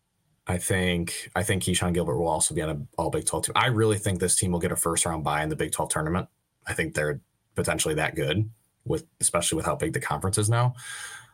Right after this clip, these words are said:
Uh, Keyshawn Gilbert will be, I'm gonna, I'm gonna take him as a second team guy.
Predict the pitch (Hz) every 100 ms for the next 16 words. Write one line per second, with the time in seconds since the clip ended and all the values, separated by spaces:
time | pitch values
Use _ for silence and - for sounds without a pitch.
0 | _ 92 90 87 87 85 82 - _ -
1 | - 123 127 117 110 107 107 107 - _
2 | _ _ _ _ _ _ _ _ _ 101
3 | 101 87 95 95 95 95 95 - - 131
4 | 127 - - 127 131 131 120 120 104 92
5 | - 90 101 101 107 110 113 117